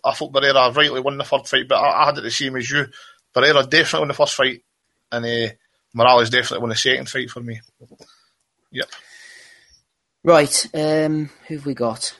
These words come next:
Speaker 2: "Hey to Dave, this is up your street," from George Atwell. "Imagine this, Dave, you're in a world title fight,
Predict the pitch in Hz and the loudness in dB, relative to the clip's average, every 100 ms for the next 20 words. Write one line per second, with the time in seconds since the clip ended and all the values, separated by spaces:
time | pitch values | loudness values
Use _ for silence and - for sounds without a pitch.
0 | - - 160 170 151 135 127 131 - _ | -20 0 2 2 2 2 4 2 -4 _
1 | - 131 139 135 123 123 - 139 135 135 | -16 -12 -8 -4 -2 -2 -2 -8 -8 -8
2 | 127 131 123 113 - 131 131 _ _ _ | -2 0 2 0 0 0 -2 _ _ _
3 | _ _ _ _ - 147 165 170 143 143 | _ _ _ _ -4 2 2 2 0 0
4 | - 147 156 156 170 175 165 156 - 127 | 2 2 2 4 4 4 4 4 2 0
5 | - 151 - 151 160 | 0 -4 0 0 0